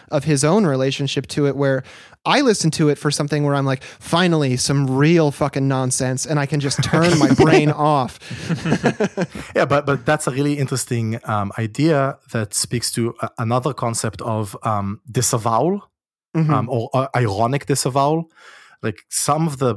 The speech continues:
Speaker 2: joy and pleasure that we get out of art, and music is especially good for this, is that it allows you to experience an idea or a way of life or a perspective, but not actually sign up for it a hundred percent.
Speaker 1: Right.
Speaker 2: Like, when I listen, I still listen to Metallica's first album.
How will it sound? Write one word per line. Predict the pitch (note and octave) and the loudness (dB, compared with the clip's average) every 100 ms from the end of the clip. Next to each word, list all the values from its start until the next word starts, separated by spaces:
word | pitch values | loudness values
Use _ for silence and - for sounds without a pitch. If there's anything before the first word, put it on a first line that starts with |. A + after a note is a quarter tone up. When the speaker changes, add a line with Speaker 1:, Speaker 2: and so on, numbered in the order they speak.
| C3 - | -4 -6
Speaker 2:
joy | - C3+ D3+ A#2+ | 0 4 4 2
and | G#2+ | 0
pleasure | - B2 C3 A#2+ G#2 | -2 0 2 0 -2
that | G#2 | -6
we | - | -8
get | G2+ A#2 A2+ | -4 -4 -2
out | A2+ A2 A2+ | -4 -4 -4
of | G#2 - | -6 0
art, | D#3 C#3+ C#3+ - | 2 2 -2 -8
and | A2+ G#2 G#2+ | -8 -6 -2
music | A#2 C#3 A#2 | -2 -2 -2
is | G#2 | -4
especially | - - D3 A2+ | -4 -2 -2 -2
good | G#2+ G2+ | -4 -4
for | G2+ | 0
this, | G2+ A2+ - _ - - - - | 0 0 -6 _ -20 -20 -20 -6
is | G#2+ | -2
that | A#2 | 0
it | A2+ A2 | 0 0
allows | A#2 C3+ D3+ | 2 2 2
you | D#3+ | 0
to | B2 | -2
experience | G#2+ - B2+ B2+ C3 | -2 -2 -2 -2 -2
an | A2+ G2 | -2 -4
idea | G2+ G2+ A2+ B2+ B2 A#2+ A#2 - | -6 -6 -2 0 2 2 0 -2
or | G#2 G2 | -4 -2
a | |
way | G2 A2 G#2+ | -2 0 0
of | G2 | 0
life | G2+ A2 G#2+ A2+ | 0 0 0 -4
or | |
a | G2+ | -6
perspective, | G#2 - F3 - E3+ | -6 -4 -4 -2 -2
but | A#2+ F3 | -2 -2
not | G3+ | -2
actually | C#3 C#3+ D3 A#2 | -4 -4 -4 -4
sign | - C3 A#2 | -2 -2 -2
up | A2+ G#2+ | -2 -4
for | A#2 G#2 | -6 -6
it | G2 | -6
a | |
hundred | G#2+ F#2+ F2+ | -6 -6 -8
percent. | F#2 - - _ _ _ _ _ | -8 -8 -14 _ _ _ _ _
Speaker 1:
Right. | C3 | -2
Speaker 2:
Like, | A2+ - | 0 0
when | A#2+ | 0
I | D3 | 2
listen, | E3 D3 D#3+ | 2 2 0
I | D3+ | -2
still | F3 F#3+ | 2 2
listen | - C#3+ | 2 -2
to | B2+ | -4
Metallica's | A#2 B2 A2+ G#2+ | -4 -4 -4 -4
first | - G#2 - | -4 -6 -6
album. | F#2+ G2+ F2+ | -8 -10 -14